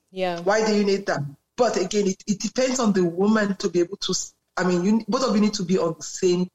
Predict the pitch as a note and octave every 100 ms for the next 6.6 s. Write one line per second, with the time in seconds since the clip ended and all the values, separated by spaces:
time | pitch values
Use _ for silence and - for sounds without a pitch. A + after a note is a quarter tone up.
0 | _ _ - F3 E3+ D3+ D#3+ D3 C#3+ -
1 | _ _ F3+ G3+ G#3 F3+ F3+ - E3+ -
2 | - - - G3+ G#3+ G#3 G3 F3 F3 E3+
3 | D#3+ - - - D4 - - C4 G#3+ F3
4 | C#3+ - _ G3 F#3 F#3 A3 _ _ _
5 | _ _ _ _ _ _ _ _ _ _
6 | _ _ - F3 F3 -